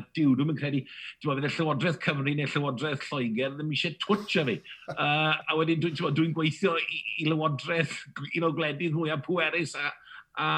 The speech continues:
Speaker 1: a, a, a chyfoethog y byd.
Speaker 2: Ie, ie, ie,
Speaker 1: Yy, os
Speaker 2: ie,
Speaker 1: nag
Speaker 2: ie.
Speaker 1: y, yr un cyfoethoca.
Speaker 2: Ie.
Speaker 1: A felly, yym, a dwi'n gweithio gyda fifa nawr.
Speaker 2: Beth yw'r pros and cons de ynglyn â byw yn Qatar?
Speaker 1: Wel, y peth, y peth anodda yw colli teulu,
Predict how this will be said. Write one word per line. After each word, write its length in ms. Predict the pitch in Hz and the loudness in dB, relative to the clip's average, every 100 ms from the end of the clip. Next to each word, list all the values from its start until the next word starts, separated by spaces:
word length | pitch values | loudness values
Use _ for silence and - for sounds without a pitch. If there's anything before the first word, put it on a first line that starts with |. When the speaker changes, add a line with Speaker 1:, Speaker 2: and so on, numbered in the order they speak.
| - | 0
Speaker 1:
a, 180 | 139 127 - _ - | -2 -4 -10 _ -12
a, 140 | 101 127 135 - | -8 -6 -6 -6
a 160 | 120 135 | -6 -4
chyfoethog 640 | 143 151 143 - 170 160 | -2 0 0 0 0 0
y 40 | 147 | 0
byd. 420 | 196 294 113 - | 2 2 0 -4
Speaker 2:
Ie, 120 | 92 | -14
ie, 80 | 95 - - | -18 -16 -14
ie, 60 | 95 | -10
Speaker 1:
Yy, 120 | 107 - | -6 -4
os 140 | 196 - | -2 2
Speaker 2:
ie, 20 | |
Speaker 1:
nag 160 | 202 | 4
Speaker 2:
ie. 80 | 185 | 8
Speaker 1:
y, 120 | 254 131 - _ | 8 6 -2 _
yr 160 | 139 139 | -2 0
un 140 | 120 | 0
cyfoethoca. 560 | 127 113 107 107 98 78 - | -2 -4 -4 -6 -8 -10 -14
Speaker 2:
Ie. 160 | - - | -18 -14
Speaker 1:
A 160 | - 151 | -6 -2
felly, 300 | 156 - 165 165 156 | -2 0 -2 -2 -6
yym, 320 | - 147 143 143 143 - | -4 -4 -4 -4 -6 -8
a 160 | - 127 | -6 -2
dwi'n 160 | 156 | -2
gweithio 300 | 143 131 151 | -2 -2 -2
gyda 140 | 139 131 | -4 -6
fifa 540 | - 175 147 - 185 | -6 -6 -6 -2 -2
nawr. 420 | 170 165 175 180 - - | 0 -2 -2 -4 -6 0
Speaker 2:
Beth 220 | 269 320 | 2 2
yw'r 80 | 339 | 2
pros 300 | 277 262 247 | 2 4 2
and 80 | 240 | 0
cons 400 | 226 214 190 147 | 4 4 2 2
de 140 | 135 | 2
ynglyn 300 | 135 143 139 | 2 -2 -2
â 40 | 131 | -2
byw 260 | 139 127 120 127 - | 0 0 -2 -4 -6
yn 180 | 127 120 | -6 -4
Qatar? 460 | 120 - 107 85 _ | -8 -6 -8 -8 _
Speaker 1:
Wel, 180 | 190 147 | -2 0
y 40 | |
peth, 260 | 180 156 165 | -2 -2 -4
y 120 | 156 | 0
peth 220 | 208 202 | 0 2
anodda 600 | 196 156 107 82 95 107 123 - | 2 2 0 -4 -6 -4 -4 -4
yw 320 | 123 127 131 117 | -2 0 2 0
colli 340 | - 123 - 135 | -4 -6 -6 -4
teulu, 380 | - 156 143 | 0 0 2